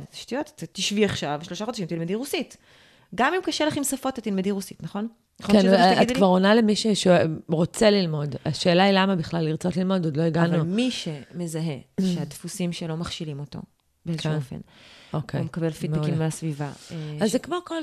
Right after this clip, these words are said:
Speaker 2: דפוס בעצם שנתבע, גם דפוסים
Speaker 1: נכון.
Speaker 2: מנטליים שאנחנו מנסים, כשאנחנו מבינים שיש משהו שמגביל אותנו ברמה המנטלית,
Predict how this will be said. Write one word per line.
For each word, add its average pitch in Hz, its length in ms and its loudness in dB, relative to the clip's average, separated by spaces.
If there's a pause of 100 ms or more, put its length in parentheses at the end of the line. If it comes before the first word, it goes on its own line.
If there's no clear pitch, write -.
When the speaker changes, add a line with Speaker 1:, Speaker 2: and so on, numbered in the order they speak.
(120)
Speaker 2:
דפוס - 400 -6
בעצם 160 340 -4
שנתבע, 151 460 -6
גם 196 220 -2
דפוסים 202 480 -4
Speaker 1:
נכון. 190 100 0
Speaker 2:
מנטליים 170 400 2
שאנחנו 160 300 -4
מנסים, 160 340 -2
כשאנחנו 180 260 -4
מבינים 175 300 -2
שיש 180 260 -2
משהו 165 240 -4
שמגביל 165 500 0
אותנו 156 320 -4
ברמה 170 240 2
המנטלית, 151 800 0